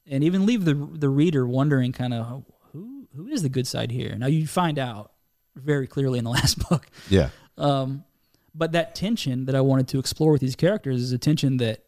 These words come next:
Speaker 1: uh, I feel, that you feel, you know, when a, a challenge or something that, um, obviously isn't good for us
Speaker 2: Right.
Speaker 1: presents itself. You know, it's,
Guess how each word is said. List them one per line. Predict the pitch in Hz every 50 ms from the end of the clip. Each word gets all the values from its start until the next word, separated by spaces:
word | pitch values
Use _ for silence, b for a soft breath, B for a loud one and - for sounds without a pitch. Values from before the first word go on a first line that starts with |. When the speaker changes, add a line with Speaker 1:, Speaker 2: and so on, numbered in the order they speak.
| _ _ _ _ _ _ _
Speaker 1:
uh, | - 120 120 120 113 113 - _ _ _ _ _ _ _ _ _
I | - 120 131 131
feel, | - - 143 143 147 156 165 151 - _ _ _ _
that | - 123
you | 131 143
feel, | 135 - 139 143 143 139 135 139 139 - _ _ _ _ _ _ _ _ _ _ _ _ _
you | - 135 127
know, | 123 120 117 117 120 123 - _ _ _ _ _ _ _ _ _ _
when | - 143 139 139 135 135 135 131 131 131 131 127 127 131 - _ _ _ _ -
a, | 139 127 127 127 127 127 123 123 123 117 - _ _ _ _ _ _ _ -
a | 117 110 _ _ _
challenge | - - 135 131 135 135 131 131 127 135
or | 127 123
something | - 135 131 127 - 127 123 123 127 135
that, | 131 127 120 117 117 - _ _ _ -
um, | 120 117 117 117 117 117 113 113 110 107 113 - _ _ _ _ _ _ _ -
obviously | 131 127 139 151 143 131 - 143 139
isn't | 139 131 131 127 120
good | 120 123 131 135
for | - 151 151 143 143
us | 143 147 - - - - _ _ _
Speaker 2:
Right. | - 95 82
Speaker 1:
presents | 64 65 - -
itself. | 143 - - 156 147 147 147 - _ _ _ _ _ - _ _ _ _ _ _ _ _ _ _ _ _ _
You | - 131
know, | 127 123 123 123 131
it's, | 135 127 - - - - -